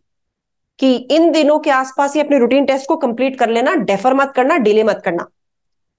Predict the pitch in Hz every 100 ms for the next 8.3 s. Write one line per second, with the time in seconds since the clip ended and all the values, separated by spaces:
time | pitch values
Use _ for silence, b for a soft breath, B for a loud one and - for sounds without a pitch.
0 | _ _ _ 330 330 277 262 302 311 -
1 | - 269 262 208 - - - - _ _
2 | _ _ _ _ _ _ _ _ _ _
3 | _ _ _ 240 233 262 269 254 240 220
4 | 170 - _ 247 240 254 247 262 294 294
5 | - 294 233 226 233 214 226 226 226 208
6 | 202 240 269 B _ 220 233 226 220 220
7 | 247 196 190 185 240 277 226 233 240 233
8 | 208 233 -